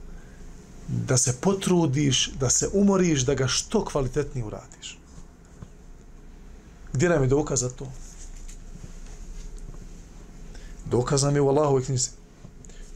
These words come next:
وَمَنْ يَقْتَرِفْ حَسَنَةً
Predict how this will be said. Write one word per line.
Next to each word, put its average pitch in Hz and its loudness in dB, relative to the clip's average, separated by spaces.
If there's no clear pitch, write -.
وَمَنْ 120 2
يَقْتَرِفْ 143 0
حَسَنَةً 175 2